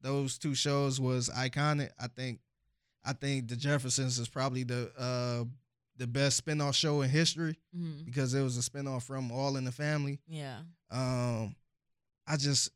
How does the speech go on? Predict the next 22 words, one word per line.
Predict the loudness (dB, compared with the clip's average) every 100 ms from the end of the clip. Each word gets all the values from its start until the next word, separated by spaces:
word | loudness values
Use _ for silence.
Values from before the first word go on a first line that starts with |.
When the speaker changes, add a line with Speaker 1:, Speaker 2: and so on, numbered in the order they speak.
| -6
Speaker 1:
I | -4
just | 0 4
hate | 4 2 -2
that | -6
they | -4
did | -2 -2
a | 0
live. | 2 2 2 2
I, | 2 0 _
I | -6
think | -2 2
I | 4
would | 4 2
have |
appreciated | 2 0 0 2 0 0
more | 0 0
if | -2
they | -4 -2
rehearsed | -2 -2 0 0 -2
and | -6 -6 -6 -8 -18 -20 -20 _
recorded | -6 -4 0 4 4 4 2
it | -4